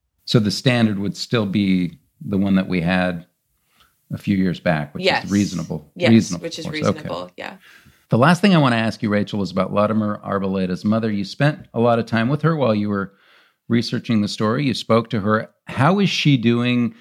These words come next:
Speaker 1: Um, how is she doing given that the case hasn't been resolved?
Speaker 2: You know,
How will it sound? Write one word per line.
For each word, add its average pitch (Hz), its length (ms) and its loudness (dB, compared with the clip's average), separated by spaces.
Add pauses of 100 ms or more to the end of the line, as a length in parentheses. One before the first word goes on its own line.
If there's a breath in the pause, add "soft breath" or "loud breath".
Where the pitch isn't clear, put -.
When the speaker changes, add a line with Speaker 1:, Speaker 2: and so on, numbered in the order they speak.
(280 soft breath)
Speaker 1:
Um, 101 220 0
how 123 180 2
is 131 80 0
she 139 120 -4
doing 120 220 -2
given 110 220 -2
that 107 120 -4
the 101 80 -6
case 107 240 -4
hasn't 98 260 0
been 92 140 2
resolved? 82 460 -4 (1120 loud breath)
Speaker 2:
You 262 220 2
know, 277 540 0